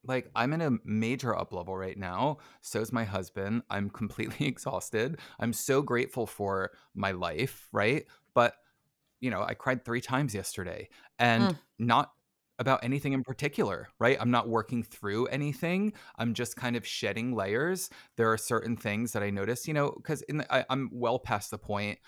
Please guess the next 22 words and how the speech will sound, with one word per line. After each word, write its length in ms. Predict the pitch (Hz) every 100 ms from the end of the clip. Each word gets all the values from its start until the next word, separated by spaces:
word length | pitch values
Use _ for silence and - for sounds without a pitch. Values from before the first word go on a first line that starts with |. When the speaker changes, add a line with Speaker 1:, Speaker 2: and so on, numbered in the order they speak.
| - -
Speaker 1:
where 180 | 107
when 120 | 101 104
we 80 | 98
first 280 | - 101
start 200 | - 101
doing 220 | 107 98 95
this 220 | - -
work, 240 | 156 147
sometimes 380 | - 113 117 101
you 60 | 104
have 80 | -
to 80 | 98
reevaluate 520 | 98 92 95 98 -
friendships. 540 | - 175 151 147 113 -
Sometimes 360 | 214 214 107
you 60 | 107
have 80 | -
to 80 | 104
start 420 | - - 104 -
setting 220 | - 104
different 300 | 95 107 98
boundaries 640 | 117 107 110 107 101 98